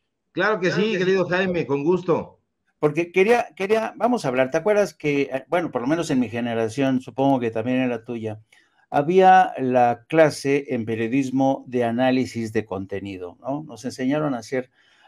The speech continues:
Speaker 2: análisis de contenido y por eso quiero que te quedes conmigo para hacer un breve análisis de contenido de la carta respuesta de Felipe Calderón tras conocerse el veredicto de Genaro, contra Genaro García Luna. A ver, don David, Dave, si nos puede poner en imagen, por favor,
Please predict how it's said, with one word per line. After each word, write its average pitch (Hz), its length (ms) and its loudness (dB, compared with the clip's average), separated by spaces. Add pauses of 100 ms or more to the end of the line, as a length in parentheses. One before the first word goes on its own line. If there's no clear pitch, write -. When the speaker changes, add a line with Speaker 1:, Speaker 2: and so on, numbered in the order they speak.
Speaker 2:
análisis 117 640 -2
de 107 140 -6
contenido 113 720 -6
y 131 80 -6
por 147 180 2
eso 190 180 -6
quiero 165 220 -2
que 131 80 -6
te - 140 -18
quedes 139 280 2
conmigo 117 460 -6
para 131 200 -2
hacer 190 200 -6
un 190 220 -6
breve 156 320 0
análisis 120 760 -4
de 104 120 -6
contenido 110 680 -10 (560)
de 135 200 4
la 139 160 4
carta 180 360 4
respuesta 143 760 2
de 123 120 -2
Felipe 123 400 -4
Calderón 117 440 -2
tras 113 220 -6
conocerse 117 720 -4
el 107 120 -4
veredicto 110 840 -6 (460)
de 127 680 0
Genaro, 110 440 -4
contra 139 300 -2
Genaro 104 380 -4
García 98 400 -8
Luna. 104 260 -6
A - 20 -4
ver, 120 160 -4
don 131 180 0
David, 139 320 0
Dave, 151 240 2
si - 140 -4
nos 143 160 -2
puede 165 260 2
poner 131 320 -2
en 123 120 -4
imagen, 113 400 -6
por 98 140 -12
favor, 104 460 -4